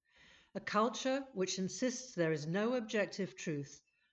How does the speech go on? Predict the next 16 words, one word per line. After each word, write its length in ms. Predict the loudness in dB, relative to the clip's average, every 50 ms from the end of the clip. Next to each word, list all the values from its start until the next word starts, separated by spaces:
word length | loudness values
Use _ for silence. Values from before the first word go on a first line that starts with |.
| _ -10
does 160 | -8 -6 -2
not 260 | 0 0 0 0 -4
tolerate 560 | -4 0 2 4 4 4 4 2 0 -2 -4 -6
a 100 | -4 -2
religion 540 | 0 2 2 2 2 0 -2 -4 -6 -6 -8 -8
which 220 | -6 -6 -6 -6
insists 540 | -6 -8 -4 -4 -4 -4 -4 -6 -12 -10 -6
there 220 | -4 -2 -2 -2
is. 460 | 0 0 0 0 0 -2 -6 -14 -20 _ _ _ _ _ _ _ _ _ _ _ _ _ _ _ _ _ _ _ _ _ _ _ _ _ _ _ _ _ -2
Unfortunately, 1000 | 0 0 -2 -2 0 0 2 2 2 0 -4 -6 -6 -6 -4 -4 -4 -6 -8 -12 _ _ _ _ _ _
there 160 | 2 4 4 4
exists 580 | 2 0 -2 0 0 0 0 -4 -8 -8 -8
within 240 | -4 -2 0 0 0
the 80 | 0 -2
Catholic 480 | -2 -2 -2 -2 -2 -4 -6 -8 -6
Church 480 | -8 -8 -6 -6 -8 -8 -10 -12 -14